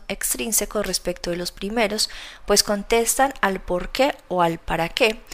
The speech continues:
según ocupen espacio cronológico antes o después del otorgamiento del acto, es decir, serán motivos determinantes si son antecedentes del acto, motivos fines si son su consecuencia. Los verdaderos móviles son,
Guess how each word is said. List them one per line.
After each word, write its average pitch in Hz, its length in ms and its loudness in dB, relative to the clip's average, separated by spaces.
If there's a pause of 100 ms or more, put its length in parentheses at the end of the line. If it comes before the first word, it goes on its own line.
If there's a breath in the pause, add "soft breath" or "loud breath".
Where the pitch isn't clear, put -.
(280 loud breath)
según 185 340 0
ocupen 226 360 -2
espacio 185 480 0
cronológico 214 880 -2
antes 247 440 4
o 180 40 0
después 175 360 -2
del 180 140 0
otorgamiento 180 680 -4
del 180 160 2
acto, 190 320 4
es 165 140 -10
decir, 196 380 2 (400 loud breath)
serán 208 440 6
motivos 247 640 0
determinantes 202 840 -2
si 196 100 -2
son 175 220 -4
antecedentes 185 720 -2
del 190 160 0
acto, 214 320 2
motivos 175 500 -2
fines 233 300 0
si 196 80 0
son 190 320 0 (160)
su - 180 0
consecuencia. 165 880 -2 (1300 loud breath)
Los 240 140 8
verdaderos 240 680 8
móviles 233 580 0 (120)
son, 196 420 6